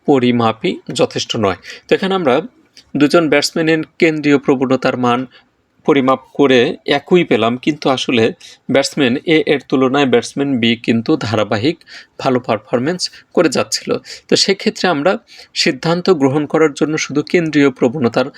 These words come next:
আহ, মানের উপরেই কিন্তু নির্ভর করতে পারি না। কেন্দ্রীয় মানের, আহ, সাপেক্ষে উপাত্তগুলো বিস্তার ও পরিমাপ করা প্রয়োজন,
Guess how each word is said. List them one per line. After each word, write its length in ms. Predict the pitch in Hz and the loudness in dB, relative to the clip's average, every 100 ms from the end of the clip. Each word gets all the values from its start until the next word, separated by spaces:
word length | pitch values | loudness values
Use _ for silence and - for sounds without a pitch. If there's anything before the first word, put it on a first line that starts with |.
| - - | -20 -12
আহ, 260 | - 120 117 - _ - | -2 -2 -2 -8 _ -4
মানের 320 | 135 135 127 | -2 2 2
উপরেই 300 | 120 - 135 | 0 2 0
কিন্তু 260 | 127 151 151 | 0 -4 -2
নির্ভর 340 | 120 104 143 185 _ - | -2 -2 -6 -6 _ -2
করতে 240 | 190 139 | -2 0
পারি 220 | 123 107 | -2 -2
না। 140 | 98 - - _ - - _ _ | -4 -8 -12 _ -20 -20 _ _
কেন্দ্রীয় 340 | - 170 151 160 | 0 2 4 2
মানের, 300 | 147 139 160 - - | 2 0 -2 -6 -2
আহ, 120 | 135 | -2
সাপেক্ষে 500 | 123 139 - 135 - | 0 -4 -4 -6 -2
উপাত্তগুলো 540 | 160 135 - 127 131 143 | 0 0 0 0 2 2
বিস্তার 440 | 123 - - 117 | 0 0 -2 0
ও 40 | |
পরিমাপ 480 | 151 151 117 110 107 - | 0 0 2 0 -2 -2
করা 240 | 120 147 | 0 0
প্রয়োজন, 520 | - 151 104 - 113 | 2 2 2 -2 -12